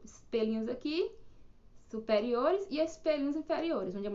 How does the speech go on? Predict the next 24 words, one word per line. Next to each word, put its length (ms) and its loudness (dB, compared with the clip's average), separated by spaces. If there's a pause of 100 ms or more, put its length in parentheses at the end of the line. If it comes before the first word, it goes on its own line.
(100)
onde 180 -2
a 40 0
mulherada 320 2
gosta 180 2
de 80 -6
passar 300 -2
o 60 -4
quê? 100 -4
Rímel, 460 -2
né? 260 -2 (880)
Temos 320 4
também, 580 2
né, 380 -2 (180)
os 140 2
sup-, 420 -2
os 300 4
supercílios, 880 2 (400)
que 80 -2
é 60 0
a 140 4
sobrancelha, 680 -2
né, 180 2
gente? 480 -2 (760)
É, 600 6